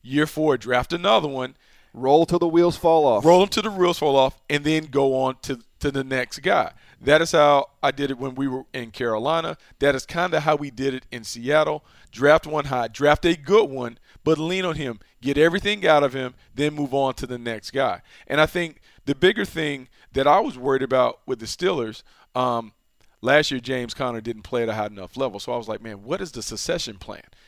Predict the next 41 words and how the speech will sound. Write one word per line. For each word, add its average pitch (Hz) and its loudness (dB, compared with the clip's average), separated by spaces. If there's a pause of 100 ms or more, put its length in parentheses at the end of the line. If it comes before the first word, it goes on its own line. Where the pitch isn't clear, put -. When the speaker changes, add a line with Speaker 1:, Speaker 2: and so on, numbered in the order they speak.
(100)
Speaker 1:
You 123 -6
have 165 2
to 156 0
have 147 2
Speaker 2:
Yeah. 95 -6
Speaker 1:
a - -4
succession 120 -4
plan. 117 -12
Speaker 2:
He 107 -10
Speaker 1:
Like, 113 -2
Speaker 2:
looks 131 -2
like 117 0
a 117 -6
Speaker 1:
you - -6
Speaker 2:
different, 120 -2
he - 6
Speaker 1:
don't 175 8
Speaker 2:
looks 147 4
like 139 0
the 127 2
old 139 4
James 120 -4
Conner 113 -4
now. 120 -2
Speaker 1:
Right. 165 6
You 139 -14
don't 196 2
wanna 151 -4
necessarily, 139 -4
like, 117 -6 (140)
lock 139 0
your 131 -4
money 135 -4
into 131 -10
Le'Veon 110 -8
Bell. 139 0
If 131 -6
I 135 4
had 160 0
to 131 -10
choose 147 -8